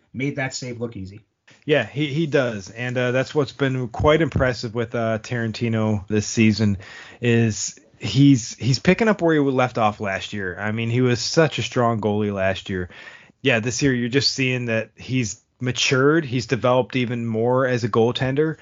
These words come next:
Speaker 2: And I just think he's seeing, he's seeing beach balls out there right now.
Speaker 1: Yeah. So, Antonio, I do have to say this now. I am a big, uh, Reservoir Dogs fan.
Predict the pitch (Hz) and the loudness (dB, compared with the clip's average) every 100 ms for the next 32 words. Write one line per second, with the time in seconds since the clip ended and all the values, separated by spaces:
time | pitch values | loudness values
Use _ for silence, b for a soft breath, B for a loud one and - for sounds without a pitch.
0 | B B B 110 113 110 117 135 113 113 | B B B -2 0 0 -2 -2 -4 -4
1 | - 120 113 110 107 104 101 101 110 107 | -2 0 2 0 -4 -8 -12 -8 -6 0
2 | 156 135 127 135 - 110 92 98 92 - | 2 4 4 0 2 0 0 -2 -2 -2
3 | 87 82 80 76 - - _ _ _ _ | -4 -4 -8 -14 -18 -20 _ _ _ _
4 | _ _ - 95 60 - _ _ b - | _ _ -18 -18 -18 -20 _ _ b -2
5 | 175 160 151 175 175 151 123 139 147 143 | 4 4 4 2 4 4 4 4 4 4
6 | 139 - 135 143 - 131 131 110 107 107 | 0 -6 -6 -6 -4 -4 -2 -2 -2 -4
7 | 104 98 117 117 110 - B B _ - | -6 -6 -4 -4 -4 -8 B B _ -18
8 | 107 101 101 117 113 120 110 107 101 104 | -16 -14 -10 -8 -6 -6 -4 -4 -4 -6
9 | 113 - 127 127 131 | -6 -8 -8 -6 -8